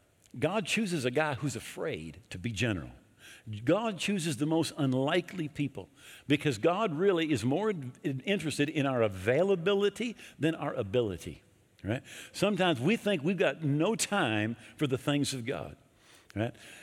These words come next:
Moses took time. The Bible says he turned aside to see that burning bush, and God began to talk to him.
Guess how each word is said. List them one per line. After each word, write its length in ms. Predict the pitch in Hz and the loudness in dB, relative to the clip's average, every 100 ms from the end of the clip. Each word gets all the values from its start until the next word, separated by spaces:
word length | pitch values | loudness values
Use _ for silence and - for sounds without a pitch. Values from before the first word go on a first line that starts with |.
| - | -8
Moses 560 | 123 156 226 175 226 156 | 0 4 4 2 0 0
took 240 | - 208 | 2 2
time. 260 | - 170 123 | 2 2 2
The 60 | |
Bible 260 | 131 165 165 | 2 2 2
says 180 | 170 143 | 0 0
he 80 | 139 | -2
turned 340 | - 208 208 | 0 0 2
aside 560 | 185 - 160 123 110 - | 0 0 0 0 -4 -6
to 100 | 123 | -6
see 540 | - - 185 98 98 | -4 -2 -2 -4 -4
that 200 | - - | -2 -2
burning 320 | 117 135 131 123 | 0 0 0 -2
bush, 400 | 135 120 - - - - | -2 -4 -8 -12 -16 -6
and 160 | 123 120 | -2 2
God 280 | 139 151 139 | 2 2 0
began 280 | 143 143 143 | 2 2 0
to 60 | |
talk 300 | 131 151 131 - | -2 -2 -2 -4
to 180 | 120 92 | -6 -6
him. 140 | 87 | -10